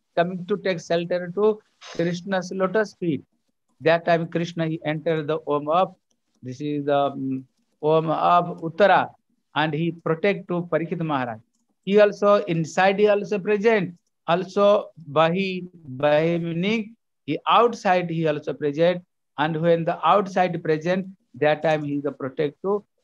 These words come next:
all devotees. That meaning, inside, outside, always he is the protect,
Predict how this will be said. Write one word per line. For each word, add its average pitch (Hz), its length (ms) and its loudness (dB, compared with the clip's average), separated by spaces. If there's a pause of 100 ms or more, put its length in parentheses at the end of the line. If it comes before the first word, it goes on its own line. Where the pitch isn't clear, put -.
(100)
all 151 260 0
devotees. 120 720 -4
That 135 240 -4
meaning, 175 400 -6 (240)
inside, 185 560 -4
outside, 139 560 -4
always 139 420 -4
he 143 80 -8
is 135 80 -12
the 127 80 -14
protect, 175 520 -2